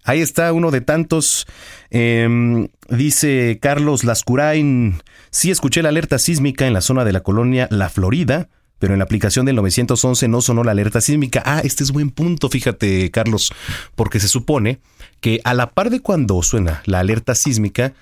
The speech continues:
también se debe escuchar en la aplicación del novecientos once que usted descarga, ya sea a través de los sistemas de I O, I O, <laughs> I O S <laughs> o Android, y, y debe de, de funcionar perfectamente. Ahora, al tratarse de un simulacro, no sabemos si esto,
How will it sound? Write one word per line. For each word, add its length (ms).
también 240
se 100
debe 140
escuchar 340
en 60
la 60
aplicación 420
del 80
novecientos 420
once 180
que 80
usted 220
descarga, 460
ya 160
sea 260
a 60
través 260
de 120
los 120
sistemas 380
de 80
I 200
O, 380
I 220
O, 260
<laughs> 1120
I 220
O 140
S 280
<laughs> 140
o 260
Android, 500
y, 460
y 20
debe 240
de, 400
de 120
funcionar 360
perfectamente. 840
Ahora, 520
al 160
tratarse 460
de 100
un 120
simulacro, 520
no 100
sabemos 420
si 320
esto, 600